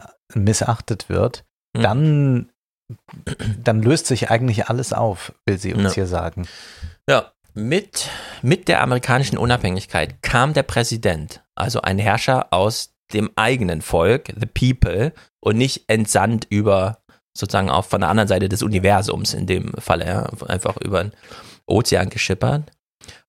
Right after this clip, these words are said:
Speaker 2: Und eine Verfassung. Also der Präsident kam nicht alleine. Es kam nicht alleine nur ein Herrscher, ein amerikanischer, sondern der hat noch eine Verfassung mitgegeben gekriegt,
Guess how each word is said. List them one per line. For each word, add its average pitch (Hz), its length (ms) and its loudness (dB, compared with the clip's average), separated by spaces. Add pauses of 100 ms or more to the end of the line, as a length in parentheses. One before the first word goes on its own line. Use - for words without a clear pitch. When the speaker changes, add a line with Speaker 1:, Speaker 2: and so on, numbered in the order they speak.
(180)
Speaker 2:
Und 269 580 0 (520)
eine 123 80 4
Verfassung. - 600 -2 (600)
Also 98 120 2
der 104 60 0
Präsident 143 420 0
kam 143 160 0
nicht 156 180 0
alleine. 104 420 0
Es - 140 -12
kam 117 160 0
nicht 117 160 0
alleine 104 360 2
nur 90 140 2
ein 92 40 0
Herrscher, 98 320 0
ein 90 100 -2
amerikanischer, 95 540 -2
sondern 98 240 0
der 101 100 2
hat 107 100 0
noch 110 60 2
eine 107 140 2
Verfassung 82 560 -2
mitgegeben 90 560 -2
gekriegt, - 420 -4